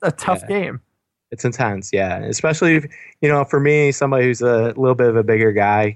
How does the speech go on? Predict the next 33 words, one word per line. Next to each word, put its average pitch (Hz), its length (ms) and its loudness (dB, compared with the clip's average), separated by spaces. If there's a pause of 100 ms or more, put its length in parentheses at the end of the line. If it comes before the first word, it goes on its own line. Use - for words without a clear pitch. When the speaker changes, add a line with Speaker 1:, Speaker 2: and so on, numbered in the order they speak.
Speaker 2:
uh, 95 320 -2
it's, 98 300 -4
uh, 101 260 2
it's 98 220 -4
definitely 107 300 -2
tough 101 320 -2
'cause, 101 180 0
uh, 98 180 4
most 120 340 0
of 131 40 2
the 120 60 4
guys 107 320 2
I 101 60 4
end 104 140 2
up 95 160 0
losing 101 300 2
to 98 140 0
are 92 80 2
these 95 300 2 (300)
hundred 127 260 2
pound 107 400 0
soaking 110 300 0
wet 107 220 0
guys 95 440 0
that 95 140 0
are, 92 280 0
you 101 80 -2
know, 92 220 0
six - 260 -4
foot, 98 340 0
you 107 120 0
know, 87 100 0
three. 95 460 0